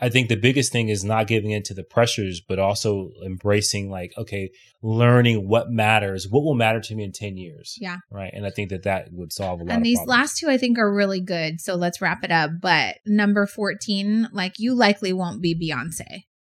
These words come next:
Speaker 2: And
Speaker 1: Oh.
Speaker 2: what that means is, like, one, there's only one Beyonce.
Speaker 1: Mm-hmm.
Speaker 2: And two, the reality is that very few people are going to strike it rich, like, hit it big, make themselves, like, this world-renowned, like, big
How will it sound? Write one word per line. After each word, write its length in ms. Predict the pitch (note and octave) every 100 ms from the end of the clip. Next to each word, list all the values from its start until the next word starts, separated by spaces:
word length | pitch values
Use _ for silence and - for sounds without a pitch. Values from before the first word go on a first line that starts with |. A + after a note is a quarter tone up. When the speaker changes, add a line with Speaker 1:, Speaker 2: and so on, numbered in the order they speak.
| _ _ -
Speaker 2:
And 140 | F#3+
Speaker 1:
Oh. 40 |
Speaker 2:
what 180 | A3+ A3+
that 200 | A#3 F3+
means 580 | G3+ C4+ A3+ F#3 F#3+ F3+ -
is, 680 | F#3 F3+ E3+ F3 F3+ - - -
like, 240 | G3 F3+
one, 460 | - A3+ A3+ G3+ F#3+
there's 220 | G3 F#3+
only 140 | G3 F3+
one 280 | F#3 F3+
Beyonce. 720 | E3 D#3 B2+ F3 - - -
Speaker 1:
Mm-hmm. 100 | G#2
Speaker 2:
And 240 | F#3+ F#3 G3+
two, 280 | - B3 A#3
the 160 | A3
reality 960 | G#3+ G#3+ G3+ G3+ G#3+ A3 G3+ F#3 F3+ G3+ - _ _
is 520 | G#3+ G3 F3+ F3 E3+ F3+
that 240 | G3 G3+ G#3+
very 240 | B3+ B3+
few 220 | A#3+ B3
people 280 | A3 A3+ G3+
are 180 | F#3+ F#3+
going 240 | F#3+ F#3
to 180 | F#3+ G#3+
strike 540 | G3+ - - G3+ G#3 A3+
it 140 | F#3+
rich, 540 | F#3 F#3 F3+ - - -
like, 160 | F3+ -
hit 240 | - B3+
it 240 | A#3+ G#3+
big, 560 | G3 G#3 F#3+ F3+ E3+ F#3
make 280 | F#3+ G#3+ -
themselves, 480 | A3 G#3 G#3 F#3+ G3
like, 200 | F#3+ -
this 180 | G3 G3
world-renowned, 1080 | F#3 G#3 A3 G#3+ G3+ G3 G3 F#3+ F#3+ F#3+
like, 160 | F3+ F3 E3+
big 340 | G#3 G3 F#3+